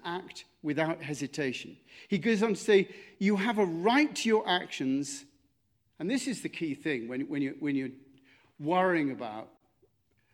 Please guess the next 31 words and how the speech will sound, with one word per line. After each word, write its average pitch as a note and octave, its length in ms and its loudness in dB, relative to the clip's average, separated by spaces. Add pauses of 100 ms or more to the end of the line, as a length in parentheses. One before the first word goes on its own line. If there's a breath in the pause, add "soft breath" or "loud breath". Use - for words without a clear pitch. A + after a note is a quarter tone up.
(180)
what E3+ 320 -2
to C#3 120 -12
do. A#2+ 420 -4
He D#3+ 120 -8
says, F#3 240 0
"You G3 100 0
have D#3+ 220 -4
a E3 80 -2
right G3+ 520 0
to G#3 120 -4
your G#3 260 0
actions, - 800 -6 (420 soft breath)
but D#3+ 160 0
never E3 440 0
to F3 180 -8
your D3+ 220 -2
actions' C#3 580 -8
fruits." - 760 -12 (1200)
You D#3+ 80 -4
have C#3 100 -6
a C#3+ 80 -6
right G3+ 380 0
to G3 100 -6
your F#3+ 160 2
action, C3 540 -10
but - 140 -14
never D#3+ 380 0
to F3 180 -4
your D#3 140 -2
actions' C#3+ 440 -4
fruit. C#3+ 400 -2